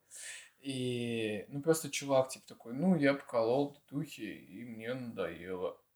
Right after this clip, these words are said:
И то есть есть какая-то группа людей, которые ходят, э, типа, с, э, картинками чувака, который такой:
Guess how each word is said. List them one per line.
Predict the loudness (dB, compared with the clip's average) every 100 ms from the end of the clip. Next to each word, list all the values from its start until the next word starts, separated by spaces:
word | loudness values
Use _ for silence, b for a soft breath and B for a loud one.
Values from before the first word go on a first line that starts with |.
| _ _ _
И | -6
то | -4
есть | -4 0
есть | 2 2
какая-то | -2 -2 6 8 6 2
группа | 0 0 -2
людей, | -14 -14 -16 -16
которые | -18 -20 -18 -18
ходят, | -10 -6 -6 -8 _ _ _
э, | _ -20 -20 -20
типа, | -20 -6 -2 -2
с, | -4 -12 -12 -12
э, | -10 -10 -12 _ _ _ _ _
картинками | -20 -14 -6 -6 -6 -10 -12
чувака, | -12 -10 -10 -6 -6
который | -6 -10 -8 -8
такой: | -8 -16